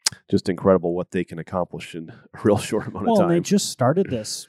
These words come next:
Speaker 2: a couple months ago with the, with the, I remember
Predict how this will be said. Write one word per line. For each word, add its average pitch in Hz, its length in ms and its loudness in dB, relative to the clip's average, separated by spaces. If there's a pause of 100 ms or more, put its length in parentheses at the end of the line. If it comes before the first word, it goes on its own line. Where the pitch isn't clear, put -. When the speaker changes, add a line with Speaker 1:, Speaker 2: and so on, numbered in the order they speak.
Speaker 2:
a 139 60 -8
couple 147 320 2
months 127 320 -4
ago 101 240 -2
with 107 220 -6
the, 107 260 -4 (100)
with 120 160 -6
the, 113 200 -6
I 127 60 -2
remember 131 280 4